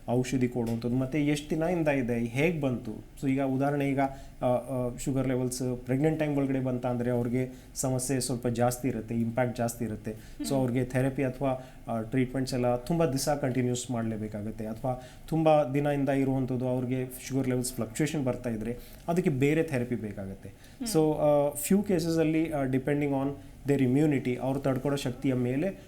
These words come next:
Speaker 1: ಅವ್ರ ರೋಗ ನಿರೋಧಕ ಶಕ್ತಿಯ ಮೇಲೆ, ಅವ್ರ ಇನ್ಸುಲಿನ್ ಲೆವೆಲ್ಸ್ ಮೇಲೆ definitely ಡಿಪೆಂಡ್ ಆಗ್ತಾ ಬರ್ತಾ ಇರುತ್ತೆ.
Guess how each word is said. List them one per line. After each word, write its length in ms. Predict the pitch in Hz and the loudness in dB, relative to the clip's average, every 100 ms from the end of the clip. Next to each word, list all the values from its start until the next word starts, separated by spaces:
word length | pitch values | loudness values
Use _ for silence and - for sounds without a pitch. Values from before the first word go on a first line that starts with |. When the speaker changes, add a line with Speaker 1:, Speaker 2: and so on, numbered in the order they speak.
| - | -4
Speaker 1:
ಅವ್ರ 140 | 143 143 | 0 2
ರೋಗ 220 | 139 131 | 2 2
ನಿರೋಧಕ 340 | 131 131 127 | 2 2 0
ಶಕ್ತಿಯ 360 | 127 123 - 131 | 0 -4 -2 -2
ಮೇಲೆ, 220 | 127 123 | 0 2
ಅವ್ರ 220 | 127 131 143 135 | 2 2 0 0
ಇನ್ಸುಲಿನ್ 440 | 143 156 214 202 | 0 2 2 4
ಲೆವೆಲ್ಸ್ 320 | 160 151 156 147 | 4 2 0 0
ಮೇಲೆ 220 | 139 156 | 2 2
definitely 480 | 131 135 123 131 120 | 0 0 -2 0 0
ಡಿಪೆಂಡ್ 300 | 110 110 101 | -2 -4 -6
ಆಗ್ತಾ 240 | - 104 | -6 -8
ಬರ್ತಾ 280 | 98 98 95 | -10 -10 -14
ಇರುತ್ತೆ. 360 | 92 - - | -14 -16 -18